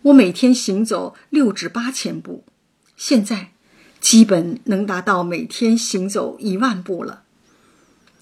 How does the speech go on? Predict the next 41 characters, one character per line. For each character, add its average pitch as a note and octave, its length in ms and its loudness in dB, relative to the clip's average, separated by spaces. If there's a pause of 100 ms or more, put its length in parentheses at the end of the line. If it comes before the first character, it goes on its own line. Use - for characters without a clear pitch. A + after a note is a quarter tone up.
(140)
腰 D4+ 160 4
腿 A#3 220 0
疼 G3 180 -6
的 A#3 80 -2
症 B3+ 280 2
状 G#3 340 -2 (120)
也 B3 120 0
减 F#3+ 240 -4
轻 A#3+ 180 -2
了 A#3 80 0
许 - 220 -8
多。 G#3 320 -8 (1200)
步 C#4+ 160 6
行 F3 380 -2 (420)
对 D4+ 160 2
于 C4 140 6
行 A3+ 320 0
走 F#3+ 220 -6
者 - 320 -10 (280)
是 - 140 0
锻 A3+ 160 -2
炼 F#3+ 140 -6
身 A#3+ 280 0
体， - 360 -8 (1120)
写 G3 240 4
作 G3+ 320 2
和 G3 220 -2
讲 E3+ 340 -8
述 A3 320 -4
《红 F#3+ 240 -10
楼 A3 100 -6
梦》 A3+ 260 -2
呢， F3 200 -12 (460)
对 B3 180 6
我 - 480 -4 (280)
是 A3+ 340 2
另 D4 180 -2
一 G#3 140 0
种 E3 180 -12
行 E3+ 260 -16
走。 - 280 -20